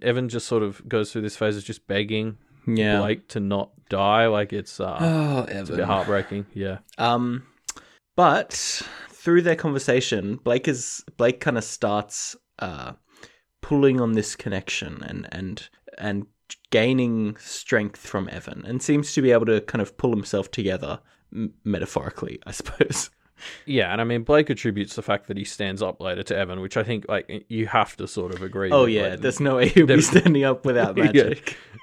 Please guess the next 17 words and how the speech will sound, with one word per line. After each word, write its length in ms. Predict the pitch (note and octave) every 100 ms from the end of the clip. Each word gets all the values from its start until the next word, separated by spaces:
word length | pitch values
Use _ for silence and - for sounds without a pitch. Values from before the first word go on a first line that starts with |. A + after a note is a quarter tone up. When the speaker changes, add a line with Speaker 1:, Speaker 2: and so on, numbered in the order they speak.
| - - -
Speaker 1:
There, 240 | B2 A#2+ A#2+
there's 320 | C3+ C3+ B2
magical 480 | C#3 C3+ B2+ - -
interference, 800 | G#2+ A2+ - G#2+ G2 - - -
uh, 360 | G#2 F#2+ F#2+ -
in 400 | A#2 G2+ G2+ - _ C3+
going 260 | C3 A#2 G#2+
on 120 | A2
here, 160 | A2+
or 140 | G2 G#2
Blake 280 | A2+ G#2+ -
would 180 | A#2 G#2+
be 140 | G2+ G2
dead 320 | - G2+ G2+
already, 400 | G#2 G2+ G2+ -
I 100 | G2+
think. 360 | G#2 G#2 - -